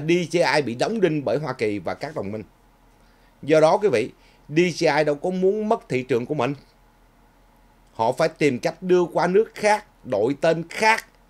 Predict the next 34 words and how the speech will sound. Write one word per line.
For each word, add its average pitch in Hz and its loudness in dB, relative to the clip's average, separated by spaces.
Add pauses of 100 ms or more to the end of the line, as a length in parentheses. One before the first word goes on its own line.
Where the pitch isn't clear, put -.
(340)
để 131 2 (140)
tiếp - 0
tục 131 0
sản 113 -4
xuất. 247 6 (1900)
Thì 147 -4
bây 165 -2
giờ 147 2
tự 135 2
nhiên 160 0
lại 123 -2
có 170 -6
công 160 -6
ty 156 0 (180)
Hera 190 6
ở 147 -2
Việt 139 -8
Nam. 143 -4 (760)
Thì 120 -2
quý 139 -6
vị, 123 4
câu 143 -2
hỏi 123 -2
này, 104 -2 (340)
quý 170 0
vị 120 -2
đã 110 -4
có 143 -6
câu 107 -6
trả 92 -6
lời. 80 -8 (2000)
Thì 120 -4 (160)
mình 120 -2
ngậm, 123 -4